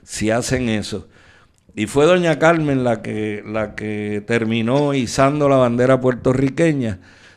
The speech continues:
De ahí ellos se trasladan al, al Viejo San Juan a recibir a don Pedro,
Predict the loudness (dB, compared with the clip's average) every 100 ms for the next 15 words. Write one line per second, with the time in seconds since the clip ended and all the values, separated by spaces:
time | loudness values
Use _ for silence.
0 | _ -2 2 2 4 2 2 2 0 0
1 | 0 2 4 4 4 2 0 -2 0 -2
2 | -2 -6 -6 -4 -4 -2 0 0 0 0
3 | 0 0 0 -2 -2 -2 -4 -2 -2 2
4 | 4 4 4 4 6 6 4 -2